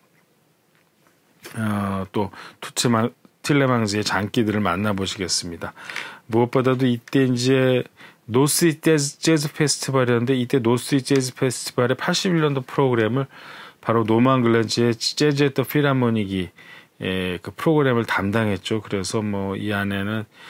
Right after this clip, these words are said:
조 패스, 어, 그리고 닐스 페데르센과 같은 명연주자들, 당시에 이제 오스카 피터슨 트리오의 멤버들이죠. 어, 이들이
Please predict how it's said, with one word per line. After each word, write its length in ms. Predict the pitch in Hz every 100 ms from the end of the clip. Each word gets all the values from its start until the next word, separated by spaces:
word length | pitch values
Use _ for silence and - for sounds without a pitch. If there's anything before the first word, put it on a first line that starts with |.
| - -
조 240 | - 120 120
패스, 560 | - 120 - - 95 80 - -
어, 180 | 82 85
그리고 180 | 104 95
닐스 320 | 113 123 -
페데르센과 720 | 131 120 113 101 107 104 98
같은 340 | 95 - 113 107 - - _
명연주자들, 1080 | - 101 113 135 127 117 104 107 110 92 87
당시에 360 | - 120 123 165
이제 140 | 160
오스카 420 | 135 120 - 147
피터슨 460 | 135 139 - 117 123
트리오의 380 | - - 117 107
멤버들이죠. 840 | 95 101 104 98 87 82 - 113 127 - - - - -
어, 80 |
이들이 420 | 92 92 95 104